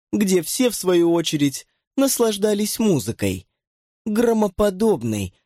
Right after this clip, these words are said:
хаотической металлической музыкой. Жанр спектакля изменился.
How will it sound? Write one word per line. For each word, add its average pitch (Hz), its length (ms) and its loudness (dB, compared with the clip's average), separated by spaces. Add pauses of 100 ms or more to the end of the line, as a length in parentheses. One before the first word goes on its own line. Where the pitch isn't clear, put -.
(160)
хаотической 156 920 -2
металлической 120 840 0
музыкой. 110 680 -2 (180)
Жанр 202 520 0
спектакля 123 800 0
изменился. 131 880 0